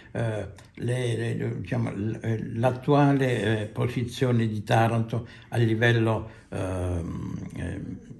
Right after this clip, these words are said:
tecnologico. Quindi il sotto di questa piramide in qualche maniera vuole considerare anche la presenza, per molti inopportuna ma anche necessaria, della, dell'Italsider. Quindi niente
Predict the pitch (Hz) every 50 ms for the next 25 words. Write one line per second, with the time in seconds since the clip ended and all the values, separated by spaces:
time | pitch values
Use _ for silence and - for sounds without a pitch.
0 | - - - - - - - 131 123 - 117 113 110 110 127 127 113 - - -
1 | 92 - - - - 131 131 127 120 113 107 98 - - - - - - 113 113
2 | - - - 151 147 151 - 131 110 98 95 95 - 127 120 - - 113 101 110
3 | 120 117 107 98 92 90 92 95 98 127 123 120 - - - - - 113 107 98
4 | - 156 160 160 156 143 127 120 120 117 117 117 104 98 101 107 127 135 127 120
5 | 123 123 127 123 - 139 135 135 131 127 131 151 151 - 139 131 123 120 - -
6 | 117 - 147 135 131 131 123 - - 120 107 - - - - - _ - 98 107
7 | 117 127 135 139 135 - 123 120 117 113 - - 117 107 - - - 131 127 120
8 | 117 113 113 117 117 - - - - - - - 127 123 123 117 110 110 110 107
9 | - 143 139 143 - - 135 123 123 120 113 117 113 101 - - - - - -
10 | - - 110 120 120 120 120 120 110 104 98 90 90 - - - - 113 117 117
11 | 117 113 - 110 104 98 - - 143 123 104 92 92 92 87 85 - - - -
12 | - - _ _ - - 131 117 104 113 107 95 - - - - - - - 135
13 | 143 156 160 160 - - - - 120 - - -